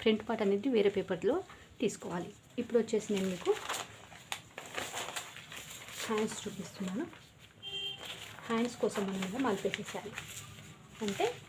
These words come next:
ఇలా ఓపెన్స్ ఉన్నవి, అలాగే ఒకటి క్లోజ్గా ఉన్నది ఇలా ఆపోజిట్లో వేసుకోవాలి. మొత్తం క్లోజ్గా ఉన్నది మనం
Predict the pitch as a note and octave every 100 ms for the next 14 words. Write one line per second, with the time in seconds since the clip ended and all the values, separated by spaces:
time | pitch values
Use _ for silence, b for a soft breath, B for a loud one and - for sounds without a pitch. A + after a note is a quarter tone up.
0 | - A3 G3 - A3 A3 A#3 A3+ A3 G#3
1 | C#4 G4 - - G#3+ A3+ B3 A#3+ A#3 A3+
2 | A3 G#3 A3 G#3 G#3 G#3+ - G#3 G3+ F#3+
3 | G#3+ G3 G3 A3+ G3 - E3+ E3+ G#3 -
4 | B B - A3+ - D4 C4+ B3+ G#3+ A3
5 | G#3+ A3 A#3 A3+